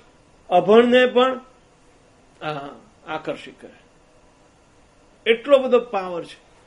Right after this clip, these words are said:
પણ જે જાણે છે છતાં નથી કરતા તે ઈર્ષાળુ નહીં તો શું? જે ભગવાનથી અથવા ભગવાનને સમજીને,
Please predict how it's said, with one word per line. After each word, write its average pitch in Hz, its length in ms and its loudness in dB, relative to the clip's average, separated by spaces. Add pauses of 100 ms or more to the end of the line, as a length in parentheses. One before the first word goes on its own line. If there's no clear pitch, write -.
(420)
પણ 214 180 0
જે 208 160 4
જાણે 165 680 -2
છે 247 180 -2 (120)
છતાં 226 260 -6
નથી 190 320 -6
કરતા 247 440 -4
તે 254 580 -4 (460)
ઈર્ષાળુ 220 540 0
નહીં 262 200 -6
તો 262 120 0
શું? 269 240 -4 (960)
જે 226 80 -4
ભગવાનથી 202 760 -6 (720)
અથવા 208 320 -4
ભગવાનને 202 540 -6
સમજીને, 202 760 -8